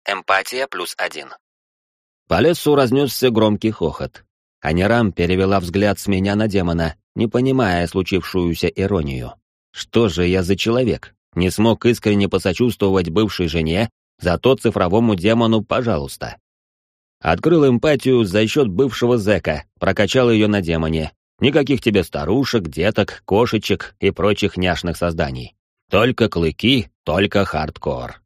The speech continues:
«Помоги», попросил я демонессу, пытаясь закинуть истерзанную тушу к себе на плечи.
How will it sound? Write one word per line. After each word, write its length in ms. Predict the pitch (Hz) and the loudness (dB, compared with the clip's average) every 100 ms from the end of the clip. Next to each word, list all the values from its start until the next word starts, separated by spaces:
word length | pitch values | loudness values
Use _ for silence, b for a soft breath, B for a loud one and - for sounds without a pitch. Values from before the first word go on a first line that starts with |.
| _ _ _ _ _ _ - | _ _ _ _ _ _ -4
«Помоги», 580 | 85 104 113 110 82 - _ _ - | 0 2 2 2 0 -6 _ _ -4
попросил 500 | 90 98 95 101 92 | 0 0 0 0 0
я 100 | 90 | 0
демонессу, 640 | 98 107 107 78 - - _ _ | 0 0 -2 -4 -10 -14 _ _
пытаясь 440 | 135 117 87 80 78 | -4 0 0 0 0
закинуть 540 | 95 92 104 92 87 | -2 0 0 0 -2
истерзанную 680 | 87 98 82 90 90 90 90 | -2 -2 0 0 0 0 0
тушу 380 | 123 113 - - | 0 -2 -2 -8
к 80 | |
себе 300 | - 95 85 | -6 -4 -2
на 140 | 80 85 | -2 -2
плечи. 440 | 80 65 - - | -4 -6 -10 -14